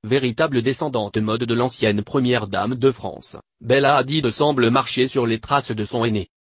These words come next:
Nombreux sont les médias à faire le parallèle entre leurs ressemblances physiques. Même moue boudeuse, silhouette élancée, jambes interminables,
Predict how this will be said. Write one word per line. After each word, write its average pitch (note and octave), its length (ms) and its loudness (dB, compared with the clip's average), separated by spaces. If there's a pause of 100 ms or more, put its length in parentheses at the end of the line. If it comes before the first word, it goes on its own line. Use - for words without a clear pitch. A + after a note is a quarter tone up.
(180)
Nombreux B2+ 320 4
sont D#3+ 180 2
les A#2 100 2
médias A2+ 460 0
à G#2 60 -2
faire A2 240 -2
le G#2+ 100 -2
parallèle C#3 440 0
entre B2+ 200 0
leurs A2 160 0
ressemblances A#2+ 640 2
physiques. G2 480 -8 (500)
Même A#2 300 0
moue A#2 160 0
boudeuse, F2 540 -4 (220)
silhouette C#3+ 460 2
élancée, A2 480 -2 (240)
jambes B2 260 4
interminables, A2+ 800 -2